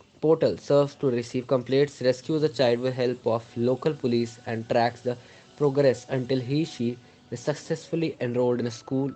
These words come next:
or vocational training. Since community and local governments have definite roles in the welfare of a child, many programs are being conducted to create awareness and sensitize the common people.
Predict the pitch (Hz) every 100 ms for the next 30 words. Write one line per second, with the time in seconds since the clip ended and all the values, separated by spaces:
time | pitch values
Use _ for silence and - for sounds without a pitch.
0 | - 127 131 123 117 120 113 123 113 101
1 | 80 - _ _ - _ _ _ - -
2 | _ - - - - - - 208 208 170
3 | 156 156 147 160 143 131 127 156 135 123
4 | 120 123 117 120 120 117 139 147 151 131
5 | 117 120 120 120 117 113 113 147 135 131
6 | 127 127 113 110 110 127 156 - 131 120
7 | 123 123 123 120 120 135 135 135 113 -
8 | 113 123 123 123 120 117 120 131 139 131
9 | 131 127 135 135 135 147 143 - 113 117
10 | 117 101 95